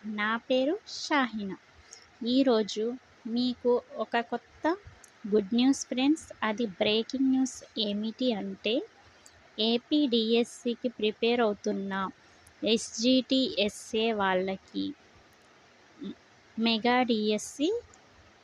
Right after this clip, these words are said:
నోటిఫికేషన్ గురించి ఒక జీఓ అయితే విడుదల అయింది ఫ్రెండ్స్. పాత డిఎస్సి రద్దు చేస్తూ కొత్త జీవో టూ ఫిఫ్టీ సిక్స్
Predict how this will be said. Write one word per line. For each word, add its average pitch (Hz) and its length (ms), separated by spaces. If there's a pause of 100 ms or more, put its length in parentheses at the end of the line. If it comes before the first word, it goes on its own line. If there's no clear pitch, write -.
నోటిఫికేషన్ 220 840
గురించి 202 520 (600)
ఒక 226 140 (140)
జీఓ 226 720 (160)
అయితే 202 320
విడుదల 226 480 (640)
అయింది 208 440
ఫ్రెండ్స్. 214 400 (760)
పాత 226 300 (180)
డిఎస్సి 214 460 (100)
రద్దు 196 320 (120)
చేస్తూ 196 320 (180)
కొత్త 240 340 (140)
జీవో 208 240 (160)
టూ 254 80 (120)
ఫిఫ్టీ 220 460
సిక్స్ - 260